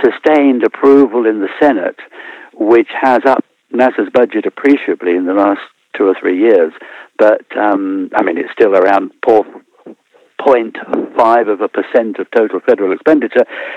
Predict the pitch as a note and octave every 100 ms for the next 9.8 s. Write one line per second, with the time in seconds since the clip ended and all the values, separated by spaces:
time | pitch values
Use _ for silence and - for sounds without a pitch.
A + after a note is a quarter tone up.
0 | - A2+ G#2 A2 B2 C3+ G2+ F2 G2+ G2
1 | G2 G#2 F#2+ - C3 G2 F#2 G#2+ G2+ G2+
2 | - - G2 - - G2 - - A#2 A#2
3 | A#2 G2+ G2 - A2 G#2 F#2 A2+ A#2 A2
4 | F2+ G2 - - - - - A#2+ G#2+ D#3+
5 | D#3 - A#2 A2+ A#2 C3 C3 A#2+ B2 A2+
6 | B2+ D#3 C#3 B2 A#2 G2+ A2 G#2 A#2+ C3+
7 | - G#2 - F#2+ F#2 A2+ - G#2 B2 C#3+
8 | D3+ - - B2 A#2+ A2+ A2 - A#2+ A2
9 | G#2+ A2+ B2 - - D3+ G#2+